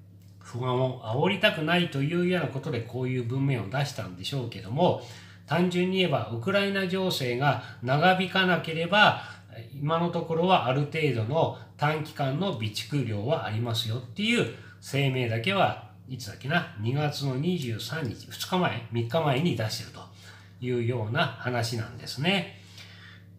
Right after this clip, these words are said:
ただし、当然ですね、私言いましたように、これはあくまでも短期的な声明であって、この今現在のウクライナの情勢が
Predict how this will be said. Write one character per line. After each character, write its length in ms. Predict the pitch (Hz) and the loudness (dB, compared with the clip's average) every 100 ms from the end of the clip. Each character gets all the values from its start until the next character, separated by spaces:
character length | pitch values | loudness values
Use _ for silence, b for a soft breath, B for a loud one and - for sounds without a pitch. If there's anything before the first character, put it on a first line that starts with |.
| B B B - | B B B 0
た 120 | 156 | 4
だ 120 | 185 | 6
し、 320 | - 202 170 - | 4 0 -2 -4
当 200 | 131 131 | -2 0
然 180 | 127 | -2
で 80 | 101 | -4
す 120 | - | -4
ね、 280 | 147 180 - | 0 2 2
私 280 | 113 110 107 | -2 -2 -2
言 60 | 107 | -2
い 40 | |
ま 140 | 117 113 | 0 0
し 100 | - | -2
た 60 | |
よ 80 | 90 | -6
う 20 | |
に、 140 | 101 107 | -6 -6
こ 140 | 123 | -4
れ 80 | 127 | -2
は 100 | 110 | -2
あ 40 | - | -2
く 80 | |
ま 80 | 165 | 0
で 80 | 131 | 0
も 60 | - | -2
短 200 | 139 170 | -4 -4
期 100 | - | -4
的 200 | 160 156 | -4 -2
な 100 | 135 | -2
声 220 | 147 139 | 0 0
明 180 | 139 131 | 2 2
で 80 | |
あ 60 | 127 | 0
っ 100 | 117 | -2
て、 320 | - 175 120 | 2 4 4
こ 60 | 135 | 0
の 140 | 131 | -2
今 260 | 131 143 131 | -2 0 0
現 300 | 117 107 101 | -2 -4 -6
在 200 | 92 107 | -8 -4
の 220 | 160 131 | -2 -2
ウ 60 | 113 | -2
ク 80 | 131 | -2
ラ 140 | 123 | -2
イ 80 | 120 | -2
ナ 120 | 90 | -4
の 140 | 107 | -6
情 220 | 107 110 101 | -6 -6 -6
勢 220 | 104 101 | -6 -2
が 220 | 135 113 | -2 -2